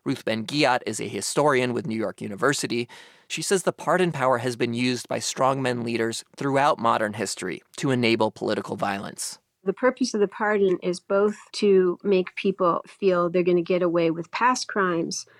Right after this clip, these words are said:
Speaker 2: but just as scary is that it's designed to make future violence more possible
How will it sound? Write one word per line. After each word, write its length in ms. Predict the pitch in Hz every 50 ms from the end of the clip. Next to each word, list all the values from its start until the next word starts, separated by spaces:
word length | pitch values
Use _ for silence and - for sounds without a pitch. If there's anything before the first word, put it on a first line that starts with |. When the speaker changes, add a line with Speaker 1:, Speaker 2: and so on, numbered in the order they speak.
| - _ -
Speaker 2:
but 200 | 214 208 214 196 - - - 196
just 320 | - 254 269 262 - -
as 80 | 226 -
scary 640 | - - - 226 220 240 233 208 190 180 180 175 -
is 180 | - 185 180 -
that 280 | - 185 175 170 - _ _ _ -
it's 320 | 208 196 - - - -
designed 640 | - - 202 190 220 214 214 220 226 226 226 220
to 100 | - -
make 300 | 214 202 190 190 185 -
future 400 | - - 262 269 269 - - 220
violence 520 | 196 190 175 170 165 165 165 175 - - -
more 140 | 190 170 170
possible 680 | - - 165 160 175 - - 214 - - - -